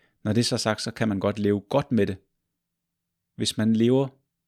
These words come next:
i hvert fald for mit vedkommende, hvis jeg lever relativt korrekt, og jeg siger korrekt i anførselstegn, firs procent af tiden, og så de sidste tyve procent,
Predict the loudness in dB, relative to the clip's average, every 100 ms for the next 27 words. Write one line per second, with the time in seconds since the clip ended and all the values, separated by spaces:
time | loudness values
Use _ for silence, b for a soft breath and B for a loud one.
0 | -8 -2 -2 -2 -8 -4 -2 2 0 0
1 | -6 -8 -12 _ _ _ _ _ -16 -2
2 | 0 2 4 4 2 -2 _ _ _ _
3 | _ _ _ _ _ _ _ -4 0 0
4 | 0 -4 -4 -8 -2 -2 -2 -12 -18 _
5 | _ -6 -4 0 0 0 -4 -2 -4 -6
6 | -6 -6 -6 -8 -8 -8 -8 -10 b b
7 | b -10 -4 -4 -4 -4 -4 -4 -6 -6
8 | -8 b b b b -8 0 2 2 -2
9 | -4 -8 -2 -2 -2 -4 -4 -6